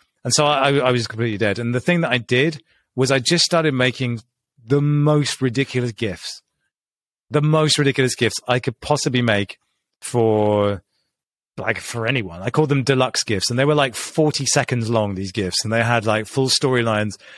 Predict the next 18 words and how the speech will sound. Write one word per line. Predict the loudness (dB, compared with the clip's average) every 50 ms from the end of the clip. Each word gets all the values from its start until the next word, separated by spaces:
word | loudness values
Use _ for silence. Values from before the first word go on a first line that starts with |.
| -20 -20 _ _
They | 0 0
had | 0 -2 -6 _ _ _ _ _ _ _ _ _ -12 -8
exquisite | -4 -2 0 0 0 0 2 2 2 2 2 2 0 -2 -6 _ _ _ _ _ _ _ _ _ _ _
visual | -6 -4 -4 -2 -2 -4
effects | -2 -2 -2 -2 -2 -4 -6
in | -6
them. | -4 -2
They, | -2 -2 -2 -2
they | 0 0 2
were | 2
the | 2 2
gifs | 2 0 0 0
that | -2 -2 -2
no | 0 0 2 2 2
one | 2 2 2
else | 0 0 0 -4
would | -6 -4 0
make, | 0 0 0 -2 -4 -12